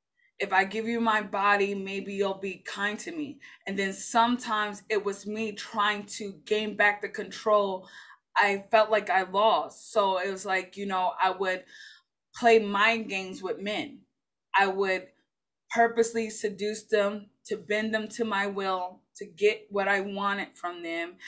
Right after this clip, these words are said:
And then I had to be on top. I had to be on, you know, in control of that, so that this way I feel like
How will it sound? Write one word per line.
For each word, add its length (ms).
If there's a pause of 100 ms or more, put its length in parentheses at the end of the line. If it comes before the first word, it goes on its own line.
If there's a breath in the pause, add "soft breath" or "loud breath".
(220 loud breath)
And 100
then 240
I 160
had 320
to 80
be 140
on 200
top. 320 (180)
I 60
had 260
to 60
be 140
on, 280 (160)
you 140
know, 160
in 180
control 500
of 140
that, 280 (340 loud breath)
so 200
that 260
this 280
way 180 (140)
I 180
feel 260
like 300